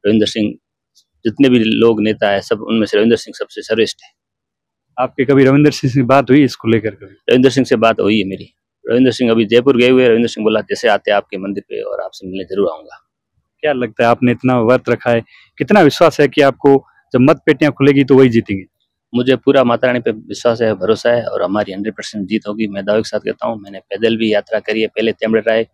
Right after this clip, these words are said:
Speaker 1: जैसलमेर से तेमड़े राय पैदल यात्रा का संघ लेके गए हैं रविंद्र सिंह के नाम की, और आगे भी मुझे पूरा भरोसा है रविंद्र सिंह हंड्रेड परसेंट जीत होगी।
Speaker 2: आप जो है जैसलमेर में रहते हैं, क्या काम काज करते हैं आप जैसलमेर में?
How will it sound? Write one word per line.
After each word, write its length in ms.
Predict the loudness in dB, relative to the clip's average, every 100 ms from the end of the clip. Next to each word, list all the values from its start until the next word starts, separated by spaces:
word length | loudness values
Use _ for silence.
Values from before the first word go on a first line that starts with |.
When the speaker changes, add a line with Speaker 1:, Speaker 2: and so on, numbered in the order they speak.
| _ _ -8
Speaker 1:
जैसलमेर 300 | -6 -4 -6
से 120 | -8
तेमड़े 240 | -8 -6 -4
राय 80 |
पैदल 260 | -6 -4 -4
यात्रा 260 | -4 -4 -8
का 80 | -6
संघ 200 | -4 -2
लेके 200 | -2 0
गए 200 | 0 -2
हैं 80 |
रविंद्र 340 | -4 -2 0 0
सिंह 180 | -4 -8
के 60 | -4
नाम 180 | -4
की, 220 | -6 -12 -14 _ _ _ _ _
और 120 | -4 -2
आगे 260 | 0 0
भी 120 | 0
मुझे 200 | 0 -2
पूरा 220 | -4 -2 -4
भरोसा 400 | -4 -6 -2 0
है 60 |
रविंद्र 220 | 0 -2
सिंह 200 | -8 -10
हंड्रेड 180 | -6 -6
परसेंट 280 | -6 -12 -8
जीत 120 | -8 -10
होगी। 180 | -20 -20 _ _ _ _ _ _ _ _ _ -2
Speaker 2:
आप 160 | -2
जो 140 | 2 2
है 100 | 4
जैसलमेर 400 | 2 4 4 4
में 140 | 4
रहते 240 | 4 2
हैं, 120 | 0 -2 -12 _
क्या 160 | 2 2
काम 260 | 4 2 2
काज 200 | -2 -2
करते 260 | -6 -2
हैं 60 | -4
आप 80 | -4
जैसलमेर 300 | -12 -18
में? 60 | -20